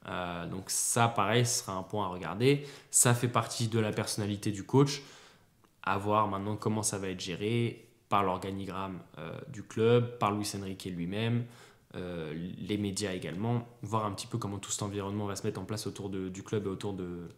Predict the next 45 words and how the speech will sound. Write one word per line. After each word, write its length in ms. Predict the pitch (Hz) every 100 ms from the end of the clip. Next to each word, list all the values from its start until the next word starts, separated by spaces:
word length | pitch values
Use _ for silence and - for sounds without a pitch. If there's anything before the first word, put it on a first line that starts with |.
| -
de 120 | 95
l'arrivée 320 | 92 98 101
de, 220 | 95 90
de 160 | 85 95
Luis 200 | 101 95 92
Enrique. 480 | 85 85 147 - - - - - - -
Euh, 260 | 95 98 95
mais 200 | 113 139
en 120 | 170
conclusion, 580 | 170 185 170 160 113 131 - - _ _ _ - - _ -
pour 180 | 151
moi, 340 | 107 104 135 - - - - -
euh, 260 | 101 98 95
donc, 200 | 98 92 - -
je 100 | -
vais 80 | 101
faire 140 | 117
la 100 | 107
partie 300 | 101 - -
points 260 | 120 - 131
positifs. 640 | 123 117 113 143 160 - - _ _ _ -
Déjà, 240 | 123 127
je 80 | 131
pense 180 | 127 120
que 60 | 113
pour 200 | - 135
les 60 |
points 160 | 127 127
positifs, 460 | 123 120 127 131
on 100 | 113
a 400 | 110 104 - - -
un 120 | 127
coach 460 | 123 131 127 - - - - - - -
qui, 280 | - 110 110
euh, 240 | 87 92 87 -
est 160 | -
expérimenté. 760 | 120 - 139 120 110 107 123 - - - - _ _ -
Euh, 120 | 87
voilà, 220 | 90 95 107
donc, 180 | 92 90 -
d'un 120 | 101
point 180 | - 98
de 60 | 98
vue 100 | 101
tactique, 840 | - 110 - - 117 - -